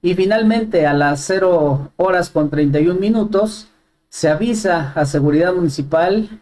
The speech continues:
que un vehículo estaba incendiándose en la zona de Lucero de Ramales. Luego de verificar los hechos, se conoció que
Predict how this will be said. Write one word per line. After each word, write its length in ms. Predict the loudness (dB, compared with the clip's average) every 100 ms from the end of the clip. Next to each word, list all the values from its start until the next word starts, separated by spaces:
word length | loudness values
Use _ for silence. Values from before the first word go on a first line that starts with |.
| _
que 120 | 0
un 180 | 2 2
vehículo 380 | 0 0 0 0
estaba 440 | 0 2 2 0 0
incendiándose 960 | 0 2 2 2 2 0 -2 -2 0
en 100 | 2
la 100 | 2
zona 300 | 0 0 2
de 100 | 0
Lucero 380 | 0 -2 0 0
de 100 | 0
Ramales. 680 | 0 0 0 0 -2 -6 _ _ _ _ _ _
Luego 260 | -2 0 2
de 100 | 2
verificar 500 | 2 0 0 0 0
los 200 | 0 0
hechos, 400 | -2 0 -2 -2
se 200 | -4 -2
conoció 600 | 0 2 2 0 0 0
que 400 | 0 2 2